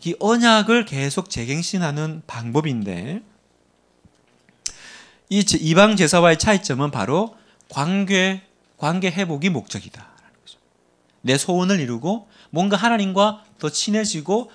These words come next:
뭔가 잘 모르는 어떤 미지의 신에게 접근하는 그런 도구가 아니라 이미 우리는 뭐예요? 하나님과 관계가 체결되었고 언약이 체결되었고 그걸 계속 내가 유지해 나가는,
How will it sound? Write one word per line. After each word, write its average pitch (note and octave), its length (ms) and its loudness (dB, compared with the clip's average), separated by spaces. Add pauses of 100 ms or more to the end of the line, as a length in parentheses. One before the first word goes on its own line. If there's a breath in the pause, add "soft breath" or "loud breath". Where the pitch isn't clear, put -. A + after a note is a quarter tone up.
뭔가 F#3 340 4
잘 E3 320 0
모르는 D#3+ 320 2
어떤 D3 220 -2
미지의 C#3 320 2
신에게 G3+ 340 0
접근하는 F#3 640 -4
그런 G3 180 4
도구가 D#3+ 300 -2
아니라 A2+ 400 -6 (240 loud breath)
이미 F#3 260 6
우리는 G#3 320 4
뭐예요? C3+ 380 -6 (140)
하나님과 G#3 480 0
관계가 G3 640 -4 (200)
체결되었고 F3+ 1120 -4 (220)
언약이 G#3+ 380 4
체결되었고 A3 920 -4 (300 loud breath)
그걸 F3 340 0
계속 F3 600 -6 (240 soft breath)
내가 B2 480 -8 (420)
유지해 D#3 320 -4
나가는, G2+ 400 -10